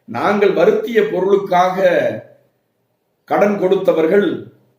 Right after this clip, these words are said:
வாணிகர்கள் வந்து குந்தி கொண்டு, அமர்ந்து கொண்டு அந்த பணத்தை கேட்டுக்கொண்டே இருக்கிறார்கள். எனவே உங்களை போன்ற நாங்க-,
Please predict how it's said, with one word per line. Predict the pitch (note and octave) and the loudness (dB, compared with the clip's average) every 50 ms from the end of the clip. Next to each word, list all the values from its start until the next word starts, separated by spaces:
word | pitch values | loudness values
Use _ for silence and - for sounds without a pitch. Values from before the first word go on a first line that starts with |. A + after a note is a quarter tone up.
| _ G2+ | _ -8
வாணிகர்கள் | C3 D#3+ G3 G#3 G#3+ F#3+ E3 F3 - - F#3 G3+ G3 E3 C#3 A#2+ G#2+ - - | -4 -2 0 0 0 0 0 0 0 0 0 0 0 -2 -2 -4 -8 -12 -8
வந்து | A2 C#3 F3+ G#3+ G#3 G#3+ G3+ - - | -4 -2 -2 -2 -2 -2 -4 -4 -4
குந்தி | F3 G#3 A3 A3 A3+ F#3 | -6 -8 -8 -8 -8 -10
கொண்டு, | - F3+ E3+ D#3+ E3 F3+ G3 F3+ | -8 -8 -8 -6 -4 -2 0 0
அமர்ந்து | - - F#3 F#3 F3 E3+ D#3+ | 2 2 0 0 0 -2 -2
கொண்டு | D3 D3+ D3 D3 D#3 F3 F3 D#3+ C3+ G#2+ G2+ - - _ _ _ _ _ | -4 -4 -4 -4 -4 -2 -2 -2 -2 -2 -6 -10 -16 _ _ _ _ _
அந்த | - D3 D3 C#3+ | -8 -8 -6 -4
பணத்தை | D3 D#3+ F#3 F3+ F#3 F#3 E3 - | -2 -2 -2 -2 -2 -4 -4 -4
கேட்டுக்கொண்டே | - - - - - - E3 D3+ D3+ E3 E3 D#3+ | -2 -2 -2 -2 -4 -4 -6 -4 -2 0 2 2
இருக்கிறார்கள். | D3 C#3 - - - B2+ C3 A#2+ A#2 A#2 B2 B2+ B2+ | 0 0 -4 -4 -4 -4 -4 -4 -4 -4 -4 -4 -4
எனவே | B2+ C3 D3+ D#3 G3+ G#3 | -4 -4 -2 -2 0 0
உங்களை | F3+ - C3+ F3 F#3 G#3+ G#3+ G#3 G3 | 0 -2 -4 -6 -4 -2 0 0 -2
போன்ற | - - G#3 G#3+ A3 - D#3+ D#3 | -2 -4 -6 -6 -4 -4 -4 -4
நாங்க-, | E3+ F3+ F3+ F3 E3+ E3 - - | -4 -4 -6 -6 -6 -6 -8 -8